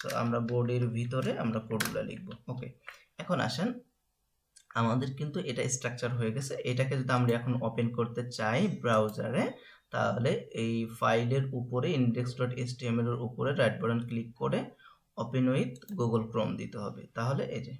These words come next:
পার্ট থ্রি আমাদের এটা কিন্তু এসে গেছে। So এখন আমরা কি করব? আমরা আমাদের ট্যাগগুলো প্র্যাকটিস করব। তো ট্যাগগুলো প্র্যাকটিস করার জন্য আমাদের ফার্স্ট কি ট্যাগ আছে?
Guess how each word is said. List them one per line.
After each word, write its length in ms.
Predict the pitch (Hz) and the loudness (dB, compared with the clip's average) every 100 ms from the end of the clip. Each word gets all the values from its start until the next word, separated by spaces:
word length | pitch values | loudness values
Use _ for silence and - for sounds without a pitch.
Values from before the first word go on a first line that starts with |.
| - | -6
পার্ট 240 | - 113 - | -2 -2 -2
থ্রি 180 | - 113 | -6 -2
আমাদের 320 | 107 107 - | 0 -2 -4
এটা 140 | 117 127 | -4 -4
কিন্তু 480 | 113 120 - 233 - _ _ - | -4 -2 -2 -4 -14 _ _ -6
এসে 200 | 170 120 | -2 -2
গেছে। 240 | - - - _ _ _ _ - | -2 -10 -16 _ _ _ _ -20
So 60 | - | -4
এখন 280 | 147 160 185 | -2 0 2
আমরা 200 | 185 190 | 2 2
কি 180 | 196 180 | -2 -8
করব? 480 | - 185 202 240 - | -4 -2 0 0 2
আমরা 400 | 123 127 131 123 | 4 4 4 4
আমাদের 240 | 127 123 135 | 4 4 2
ট্যাগগুলো 360 | 127 110 110 139 | 2 2 2 -2
প্র্যাকটিস 380 | 135 123 127 - | -2 -2 -4 -8
করব। 340 | - - - 127 | -8 -8 -10 -12
তো 60 | |
ট্যাগগুলো 360 | 131 143 143 175 | -2 0 0 0
প্র্যাকটিস 360 | 165 160 170 - | -2 -4 -8 -2
করার 280 | 147 113 | 2 2
জন্য 160 | 113 151 | 2 2
আমাদের 260 | 127 123 123 | 2 2 0
ফার্স্ট 360 | - 135 135 - - | 2 2 2 -4 -10
কি 160 | 143 | -6
ট্যাগ 220 | 147 143 | -2 0
আছে? 220 | 147 - | -2 -6